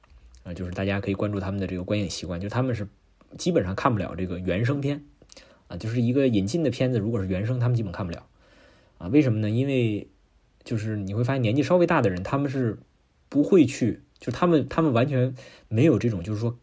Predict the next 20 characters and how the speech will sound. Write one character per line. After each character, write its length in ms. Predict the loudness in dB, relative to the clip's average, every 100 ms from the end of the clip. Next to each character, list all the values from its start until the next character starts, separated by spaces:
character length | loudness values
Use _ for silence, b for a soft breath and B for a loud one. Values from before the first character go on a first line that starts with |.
| _ _ _ _ 0
边 180 | 4 6
看 220 | 4 -4
字 180 | -4 -2
幕 140 | -2
边 160 | 0 -2
看 160 | -2
电 160 | -4 -4
影 60 | -6
的 60 |
习 120 | -8
惯， 180 | -6 -8 -12 _ _ _ _ _ _ -20 _ _ -16
啊， 140 | -8 -2
就， 120 | 0
就， 160 | 0
就 120 | 0 -2
完 140 | -2 -2
全 120 | 0
看 100 | -2
不 60 | -4
了。 160 | -6